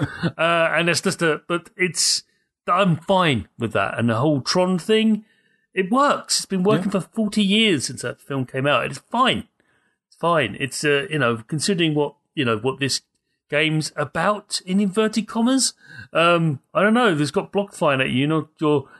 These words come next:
Speaker 1: hitting them at rhythm. What? Uh, they, they could have put it in a forest. They could have done that. They could have had you lo-, chopping lumps of wood,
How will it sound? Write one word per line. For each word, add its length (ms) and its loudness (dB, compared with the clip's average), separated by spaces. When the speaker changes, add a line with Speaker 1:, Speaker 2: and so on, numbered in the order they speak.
Speaker 1:
hitting 280 0
them 140 2
at 140 0
rhythm. 400 2
What? 320 -2
Uh, 440 0
they, 160 0
they 200 2
could 140 2
have 100 0
put 140 -2
it 80 2
in 80 0
a 40 2
forest. 600 0
They 100 -6
could 140 -2
have 80 -2
done 200 -2
that. 200 -4
They 160 0
could 160 0
have 80 2
had 120 0
you 200 0
lo-, 180 0
chopping 320 0
lumps 280 2
of 100 2
wood, 240 2